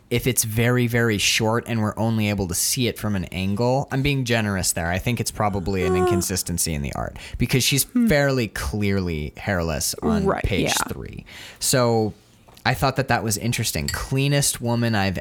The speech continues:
Speaker 1: ever something, well scrubbed, fastidious. And what do we, we specifically see that she has a, that her, that she's shaved her pubic area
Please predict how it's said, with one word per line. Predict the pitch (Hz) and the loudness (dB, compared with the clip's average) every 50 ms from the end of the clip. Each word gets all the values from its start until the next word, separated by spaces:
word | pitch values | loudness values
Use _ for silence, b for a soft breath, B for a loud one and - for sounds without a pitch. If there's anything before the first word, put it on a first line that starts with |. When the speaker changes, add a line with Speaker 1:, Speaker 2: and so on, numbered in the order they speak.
| - - | -4 -2
Speaker 1:
ever | 107 107 101 104 104 98 98 98 98 98 95 92 - - | -2 -2 0 0 0 0 2 2 2 0 0 -2 -4 -6
something, | - - 120 117 117 - 117 113 110 98 | -4 -2 -2 0 0 0 0 0 0 0
well | 98 90 87 90 | 0 0 0 0
scrubbed, | - - - - 127 123 120 117 113 110 - | 0 -2 0 0 0 2 2 2 0 -2 -8
fastidious. | - - 80 - - - - 131 123 127 117 110 107 107 - - - - B B B B B B B B B | -6 -6 -4 -4 -4 -2 -2 0 0 2 2 2 0 0 -2 -4 -6 -8 B B B B B B B B B
And | 101 113 110 | -2 -2 0
what | 113 113 | 0 0
do | 110 104 | 0 0
we, | 104 - - - | -2 -4 -4 -6
we | 151 156 156 143 127 | -4 -2 0 0 0
specifically | - - - 131 - - - - 190 - - 151 - - 123 117 101 | 0 0 0 0 0 0 2 0 0 2 0 -4 -2 -2 -2 -2 -2
see | - - - 92 87 82 82 | -2 -2 -2 -2 -2 -2 -4
that | - - 85 - | -2 -4 -4 -4
she | - - 104 92 | -4 -4 -2 -2
has | 95 90 87 | -2 -2 -2
a, | 92 85 80 76 - - _ _ _ - - | -2 -4 -4 -4 -8 -12 _ _ _ -14 -8
that | 101 107 95 | -4 -2 -2
her, | 92 92 87 - - - _ - - - | -2 -2 -4 -6 -10 -20 _ -20 -12 -6
that | 104 101 98 | -4 -2 -2
she's | - - 127 117 | 0 -2 0 0
shaved | - - - - 127 117 110 101 - | 0 0 0 2 2 0 0 -2 -4
her | 110 101 | -6 -6
pubic | - 101 85 73 - - | -6 -6 -8 -8 -8 -12
area | - - - - - - | -12 -16 -16 -14 -14 -14